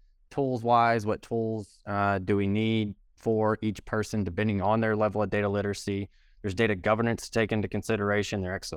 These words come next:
execution of the analytics to take in consideration, K P Is, um, communicating the results. Communication's huge. I wish Tracy was here with us right now to hit on that more, but how to communicate those results, um,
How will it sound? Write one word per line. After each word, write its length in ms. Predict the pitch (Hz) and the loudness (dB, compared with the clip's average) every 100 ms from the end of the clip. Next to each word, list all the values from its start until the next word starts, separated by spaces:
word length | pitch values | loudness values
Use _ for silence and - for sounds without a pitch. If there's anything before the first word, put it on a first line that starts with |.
| - | -4
execution 880 | 107 - - - 127 - 127 120 - | -4 -4 -10 -2 -2 0 0 0 0
of 180 | 110 110 | -2 0
the 100 | 113 | -2
analytics 500 | 113 110 107 107 98 | -2 0 0 0 -4
to 60 | - | -4
take 200 | 107 101 | -2 -2
in 100 | 101 | -2
consideration, 880 | 101 - 107 101 101 98 - 101 92 | -4 -2 -2 0 0 -2 -2 -4 -2
K 180 | 117 | -2
P 160 | 117 110 | 0 0
Is, 560 | 98 104 104 107 101 - _ _ _ - | 2 2 2 0 -4 -12 _ _ _ -8
um, 560 | 98 95 92 92 92 92 - | -4 -2 0 -2 -2 -6 -4
communicating 960 | 110 113 110 113 110 110 110 107 101 - | -2 0 0 0 2 2 0 -2 -4 -4
the 80 | 101 | -2
results. 720 | 98 92 110 110 - - - - - - - - - | -2 0 0 0 -6 -18 -20 -20 -20 -20 -20 -20 -6
Communication's 540 | 143 107 113 101 98 | -2 2 2 0 -2
huge. 380 | - 110 101 92 | 0 0 0 -2
I 40 | |
wish 160 | 92 98 | -4 -4
Tracy 260 | - 101 98 | -2 -2 -2
was 140 | 95 | -4
here 120 | 101 | -2
with 140 | 95 92 | -2 -2
us 160 | 90 | -2
right 100 | 98 | -2
now 160 | 95 95 | -2 -2
to 180 | 90 90 - - | -2 -4 -8 -8
hit 180 | 107 | -2
on 100 | 98 | -2
that 140 | 95 95 | -2 -2
more, 240 | 101 104 | -2 0
but 220 | 92 92 - _ _ _ _ - - | 0 -2 -4 _ _ _ _ -20 -6
how 180 | 139 | -2
to 60 | 131 | -2
communicate 480 | 120 123 123 123 117 | 0 2 2 2 2
those 220 | 117 101 | 2 0
results, 720 | 104 92 110 113 110 - - 104 | -2 0 2 0 -2 -12 -10 -2
um, 520 | 101 98 95 92 | 0 2 0 -2